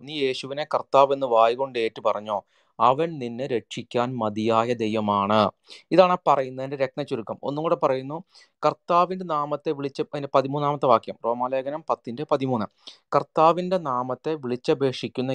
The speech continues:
ഏവനും രക്ഷിക്കപ്പെടുമെന്നുണ്ടല്ലോ." ഈ വാക്യം എടുത്തിട്ട് <clears throat> പൗലോസ് പറയുന്നു, ഈ വാക്യം പഴയ നിയമത്തിൽ എവിടെയോ ഉണ്ട്, ന്യായപ്രമാണത്തിൽ എവിടെയോ ഉണ്ട്, എന്നുണ്ടല്ലോ, എന്ന് എവിടെയോ എഴുതി വെച്ചിട്ടുണ്ട്. അതുകൊണ്ട് നീ ധൈര്യമായിട്ട് യേശുവിനെ,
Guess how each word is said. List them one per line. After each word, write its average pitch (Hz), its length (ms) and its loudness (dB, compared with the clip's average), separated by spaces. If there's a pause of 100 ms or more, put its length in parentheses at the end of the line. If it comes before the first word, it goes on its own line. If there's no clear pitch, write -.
(100)
ഏവനും 113 400 -2
രക്ഷിക്കപ്പെടുമെന്നുണ്ടല്ലോ." 123 1300 2 (600)
ഈ 175 140 2
വാക്യം 165 500 4
എടുത്തിട്ട് 120 420 -4 (200)
<clears throat> 170 480 -4
പൗലോസ് 139 360 0
പറയുന്നു, 117 440 -2 (600)
ഈ 175 100 -2
വാക്യം 160 520 4
പഴയ 131 300 0
നിയമത്തിൽ 139 460 -8
എവിടെയോ 151 340 2
ഉണ്ട്, 147 220 0 (360)
ന്യായപ്രമാണത്തിൽ 151 680 -2
എവിടെയോ 143 200 -2
ഉണ്ട്, 123 120 -4
എന്നുണ്ടല്ലോ, 139 720 2 (140)
എന്ന് 143 220 -4
എവിടെയോ 160 320 0
എഴുതി 165 220 0
വെച്ചിട്ടുണ്ട്. 147 460 2 (420)
അതുകൊണ്ട് 165 600 0
നീ 139 240 -8 (180)
ധൈര്യമായിട്ട് 131 1120 2
യേശുവിനെ, 127 720 -2